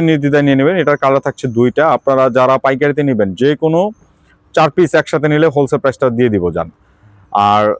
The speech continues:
আমি কিন্তু ভিডিওতে একদম একটা ফ্ল্যাট রেট করে দিচ্ছি,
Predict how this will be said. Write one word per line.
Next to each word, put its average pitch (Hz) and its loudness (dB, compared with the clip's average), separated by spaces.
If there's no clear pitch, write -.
আমি 127 0
কিন্তু 151 -2
ভিডিওতে 143 0
একদম 135 0
একটা 143 -2
ফ্ল্যাট 127 -2
রেট 139 -2
করে 127 0
দিচ্ছি, 110 -2